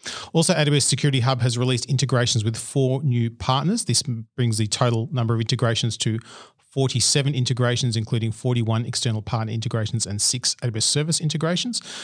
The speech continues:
So it now supports integrating with I B M QRadar, which is a, uh, seam platform. Slack, which is a, a little service one or two of you may have heard of, uh, ServiceNow I T S M, and ServiceNow SecOps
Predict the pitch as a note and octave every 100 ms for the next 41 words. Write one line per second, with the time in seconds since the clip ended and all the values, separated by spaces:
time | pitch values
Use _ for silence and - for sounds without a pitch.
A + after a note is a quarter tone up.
0 | - - D3 D#3 E3+ - D3+ C3+ C#3 C#3
1 | B2+ B2 C3 B2+ B2 A#2+ A2 - D3+ D3+
2 | D3 D3+ F#3 B3+ - B2 - A2+ A#2+ A2
3 | A2+ A2 A2 A2 - C#3 C3+ C#3+ - -
4 | C#3+ F3+ G#3+ C#4+ - _ _ - - F3+
5 | - - C#3+ B2 B2 A#2+ A#2+ A#2 C3+ B2
6 | B2 A2+ B2 A#2 A2+ B2 A#2+ A2+ C3 A2+
7 | A2+ A2+ A2 C#3 D#3+ G3+ G#3+ - - -
8 | - B2 B2+ - E3+ D#3 D#3 C#3+ C3+ C3+
9 | - B2 A#2 - D3+ D#3+ D#3+ E3 - _
10 | _ D3 C3+ C3 B2+ - - B2+ A#2 B2+
11 | A2+ G#2+ - C3 G#2+ - -